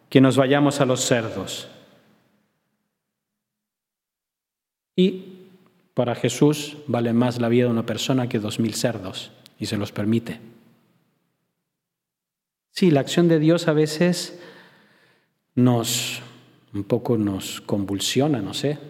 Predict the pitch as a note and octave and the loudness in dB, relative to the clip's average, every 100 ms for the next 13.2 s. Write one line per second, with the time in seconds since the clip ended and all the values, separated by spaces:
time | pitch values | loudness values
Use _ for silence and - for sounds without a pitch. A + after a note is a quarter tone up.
0 | - - G#2 - G#2+ - - - C3+ D#3+ | -20 -14 -12 -10 -12 -10 -8 -2 -2 -2
1 | C#3 - - - - A2+ B2 - - - | -6 -10 -20 -20 -16 -10 -10 -10 -20 -20
2 | _ _ _ A#2 A#2+ C3 C3 C#3 - B2 | _ _ _ -2 0 2 4 2 0 0
3 | C#3+ C#3+ - A#2+ B2 B2 - - B2+ A#2 | 2 2 0 2 2 0 -2 0 2 0
4 | - - - - B2 A2+ - D#3 C3 G#2+ | -2 -6 -8 -4 -2 -2 2 2 2 0
5 | A#2 E3+ - - - - _ _ - C#3 | -2 -2 -4 -20 -20 -20 _ _ 0 0
6 | C3+ - B2+ B2+ - D#3+ D#3+ D3 D3 E3 | 2 0 0 0 2 2 4 4 4 2
7 | D#3+ E3+ E3 E3 F#3 A3 - - - - | 2 2 2 2 2 0 -6 -8 -10 -14
8 | - - - - _ _ _ - A2 F#2 | -18 -20 -20 -20 _ _ _ -10 -8 -6
9 | G2 F#2+ - - - _ _ - G#2+ G#2 | -6 -8 -10 -20 -20 _ _ -12 -8 -6
10 | F#2+ - - - _ _ _ G#2+ A2 A2+ | -6 -12 -20 -20 _ _ _ -6 -2 0
11 | A2+ A2+ G2 F2+ - - _ _ _ _ | 0 0 -4 -8 -14 -20 _ _ _ _
12 | _ _ _ _ _ - A2 G#2+ G#2 G2+ | _ _ _ _ _ -8 -6 -4 -2 -4
13 | F#2+ F#2 | -6 -10